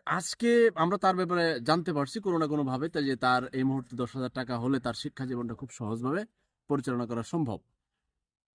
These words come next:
তো কেন চেহারাটা দেখাবো না? এটা হচ্ছে ধরেন আপনার অবস্থান, আমার অবস্থান, কিংবা তার অবস্থান আজকে ঠিক যেরকম, এক ঘন্টা পরে, আগামীকাল,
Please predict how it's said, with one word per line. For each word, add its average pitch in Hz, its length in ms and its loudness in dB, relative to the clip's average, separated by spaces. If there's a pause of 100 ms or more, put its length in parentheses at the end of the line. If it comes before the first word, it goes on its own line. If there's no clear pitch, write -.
(100)
তো 165 60 -4 (100)
কেন 226 280 6
চেহারাটা 220 420 2
দেখাবো 135 360 0
না? 80 240 -8
এটা 214 200 0
হচ্ছে 202 400 2 (120)
ধরেন 214 280 0 (100)
আপনার 196 360 0
অবস্থান, 196 580 -2
আমার 151 280 2
অবস্থান, 165 540 0 (1040)
কিংবা 240 240 4 (100)
তার 185 180 6
অবস্থান 117 480 0 (220)
আজকে 185 340 2 (200)
ঠিক 170 180 -4
যেরকম, 143 460 2 (760)
এক 160 140 2
ঘন্টা 165 300 -2
পরে, 151 280 -2 (640)
আগামীকাল, 135 580 0